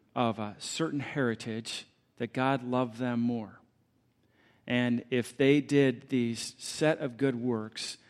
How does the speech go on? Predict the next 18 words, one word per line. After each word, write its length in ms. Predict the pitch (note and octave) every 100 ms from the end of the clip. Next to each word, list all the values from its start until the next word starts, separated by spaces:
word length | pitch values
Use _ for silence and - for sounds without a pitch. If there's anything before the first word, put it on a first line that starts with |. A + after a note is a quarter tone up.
| _ _ -
that 160 | B2+
they 140 | C#3+ C#3
would 180 | C3
be 280 | B2 A#2+ A#2 -
acceptable 840 | - - D#3 D3 B2 A2 G#2+ A2+
and 320 | A#2+ A2+ G#2+
better 260 | G#2+ C#3 C3
than 160 | A2+ A2+
others, 580 | B2+ A2+ G#2 - - - _ _ _ _ -
acceptable 600 | - - C#3 - B2+ A#2+
to 160 | - A2
God. 380 | A#2 A2 G2+ - _ _ _ _ _ _ _ _ _
They 100 | -
were 80 | C#3
committed 360 | C3+ E3+ G3+ D3
to 120 | C3+
that 200 | A#2+ B2
worldview. 640 | C#3 C3+ C3 A2 C3+ A#2